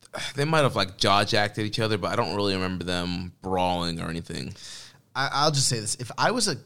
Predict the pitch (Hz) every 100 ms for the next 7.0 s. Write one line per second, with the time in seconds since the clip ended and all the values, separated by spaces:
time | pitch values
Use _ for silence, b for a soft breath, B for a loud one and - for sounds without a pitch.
0 | _ - 127 123 113 117 104 110 78 80
1 | 110 _ - 127 127 120 107 107 85 80
2 | 95 107 - 131 131 127 - 127 110 104
3 | 107 107 104 95 - 113 104 107 107 110
4 | 113 107 - b _ _ _ 120 139 160
5 | 151 143 135 123 117 107 101 107 107 104
6 | 101 98 98 - - 104 104 107 123 143